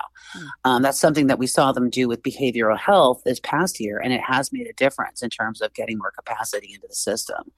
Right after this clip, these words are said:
Speaker 2: Um, another thing he said is kind of a problem is, you know, we've been talking a lot about, you know, are we gonna see bottlenecks with providers, right? 'Cause you dump a whole bunch of people into the system,
Speaker 1: Mm-hmm.
Speaker 2: um, you know, and you've all gotta find somewhere to go to the doctor. Well, you know, s-, he hasn't seen it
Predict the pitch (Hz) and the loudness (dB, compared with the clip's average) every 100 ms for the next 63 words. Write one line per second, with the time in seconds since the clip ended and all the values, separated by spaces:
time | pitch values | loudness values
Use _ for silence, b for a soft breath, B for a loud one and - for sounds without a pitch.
0 | B B B B - 139 143 175 269 269 | B B B B 2 4 6 6 6 6
1 | 165 147 - 120 117 - 117 104 - 104 | 2 2 2 2 2 0 0 0 0 -2
2 | - 110 113 - 147 147 135 147 139 143 | 0 -2 -2 0 0 4 4 2 2 0
3 | - 131 120 117 110 104 - 151 139 156 | 0 -2 0 0 0 0 0 0 0 0
4 | 160 160 - - 113 120 117 - - - | 0 -2 -2 0 2 0 -2 -6 -12 -4
5 | 123 156 143 - - 101 107 127 B B | 2 4 2 -2 -8 -2 0 -2 B B
6 | - 131 113 123 139 120 123 131 135 - | -2 -2 2 2 2 4 4 4 2 0
7 | 143 117 120 113 - - 190 - 113 127 | 0 0 -2 -2 -2 2 2 2 0 -2
8 | - 170 151 147 - 120 117 117 117 131 | -6 -4 -4 -2 0 2 2 -2 -2 -2
9 | 117 113 117 120 123 123 123 - 127 120 | 0 2 0 4 4 4 2 2 0 0
10 | 135 127 127 120 127 147 190 - - - | 2 2 2 2 4 4 2 0 -6 -4
11 | - 143 147 165 147 139 - 180 175 208 | 2 4 4 2 0 -2 -2 2 2 2
12 | - 196 160 | 0 2 2